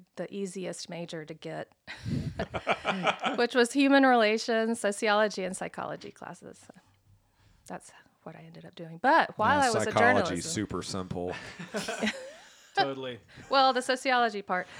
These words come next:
Speaker 2: Brad was a, Brad was a psych major.
Speaker 1: Oh, okay.
Speaker 3: Minor.
Speaker 2: Mi-, oh, minor. Oh, yeah, you
Speaker 3: And
Speaker 2: were a
Speaker 3: even
Speaker 2: spe-, you were a
Speaker 3: and
Speaker 2: speech
Speaker 3: harder,
Speaker 2: comm major.
Speaker 3: I was communication major, an even harder major. No,
Speaker 1: Yeah.
Speaker 3: it was,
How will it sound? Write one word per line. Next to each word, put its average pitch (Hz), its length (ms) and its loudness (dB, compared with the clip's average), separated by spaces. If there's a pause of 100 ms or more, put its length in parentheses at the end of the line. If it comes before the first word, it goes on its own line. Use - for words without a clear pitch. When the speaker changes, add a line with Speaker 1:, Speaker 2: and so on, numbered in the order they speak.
Speaker 2:
Brad 123 240 8
was 104 200 4
a, 95 120 0
Brad 101 260 2
was 95 120 -4
a 85 60 -12
psych 87 340 -8
major. 87 420 -10
Speaker 1:
Oh, 190 200 2
okay. - 280 -6
Speaker 3:
Minor. 143 460 0 (480)
Speaker 2:
Mi-, 123 80 4 (100)
oh, 147 140 6
minor. 143 360 2
Oh, 143 120 8
yeah, 165 160 4
you 175 140 0
Speaker 3:
And 160 100 6
Speaker 2:
were - 20 6
a - 60 -
Speaker 3:
even 214 160 6
Speaker 2:
spe-, 208 100 -2
you 185 120 0
were 170 40 6
a 165 60 4
Speaker 3:
and 165 100 6
Speaker 2:
speech 123 120 4
Speaker 3:
harder, 202 400 10
Speaker 2:
comm 123 40 -2
major. 104 400 -6
Speaker 3:
I 143 140 4
was 143 200 6
communication 165 680 4
major, 117 320 -4
an 120 80 -2
even 202 220 6
harder 165 420 8
major. 107 440 -8 (460)
No, 139 120 0
Speaker 1:
Yeah. 190 140 4
Speaker 3:
it 123 100 -4
was, - 260 -8